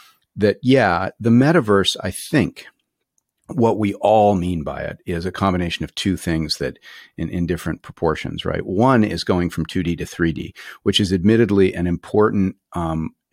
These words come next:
i-, it's an important work that we need to do. A lot of stuff as humans we need to do in three D because we understand it so much better, remember it so much better, et cetera. But this idea of making the internet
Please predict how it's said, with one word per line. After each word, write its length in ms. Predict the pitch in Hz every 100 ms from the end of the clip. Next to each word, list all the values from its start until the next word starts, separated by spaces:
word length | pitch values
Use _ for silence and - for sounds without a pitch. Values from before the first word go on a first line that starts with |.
| _
i-, 240 | - - - -
it's 140 | -
an 60 | 98
important 460 | 90 120 113 104
work 240 | 95 87 -
that 120 | -
we 120 | 87
need 180 | 85 82
to 40 |
do. 440 | 80 87 82 80 -
A 120 | - 95
lot 240 | 95 98
of 80 | 101
stuff 320 | - 87 -
as 140 | 90
humans 420 | - 82 82 76 -
we 160 | - 85
need 160 | 80 76
to 80 |
do 120 | 73 78
in 120 | 73
three 240 | - 76
D 120 | 73
because 320 | 69 76 - -
we 120 | 71
understand 420 | 69 - - -
it 100 | -
so 120 | -
much 200 | - -
better, 220 | - - -
remember 400 | - - - -
it 120 | -
so 120 | -
much 220 | - -
better, 240 | - 50 50
et 60 |
cetera. 360 | - 50 - - _ _ - _ _ _ _ -
But 160 | 117
this 180 | 135 117
idea 320 | 110 101 131
of 80 | 98
making 280 | 101 95 92
the 100 | 90
internet 360 | 82 80 76